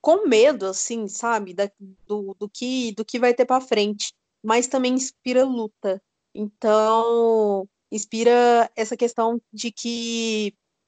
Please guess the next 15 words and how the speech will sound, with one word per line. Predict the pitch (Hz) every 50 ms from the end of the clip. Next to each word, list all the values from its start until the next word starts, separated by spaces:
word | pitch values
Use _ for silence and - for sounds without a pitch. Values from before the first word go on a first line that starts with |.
| _ _ -
é, | 220 214 202 - 214 220 214
é, | 214
de | 208 240
alguma | 226 220 220 233 262 294 302 285
forma, | - - 240 240 262 285 285 269 240 220 202 185 185 202 _ _
eu | - 196 220
tenho | 214 - 240 226 233 233
que | - - 233
lutar, | 226 220 - - 220 220 226 233 233
eu | 233 226 226
tenho | - 233 226 233 226
que | - - 233 226 220 220 208 - _ _ _ _ _ _ _ _
me | 214 220 226
mover | 226 226 220 208 208 220 240 254 254
contra, | - 269 254 247 - 269 247 247 247 247 240 240 220